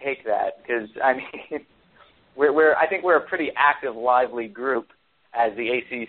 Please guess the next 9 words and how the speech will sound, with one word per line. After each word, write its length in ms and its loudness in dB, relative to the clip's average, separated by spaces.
C, 480 -2
for 120 -4
better 240 4
or 40 -2
for 140 0
worse, 240 2
learned 260 -2
last 340 4
year, 280 -6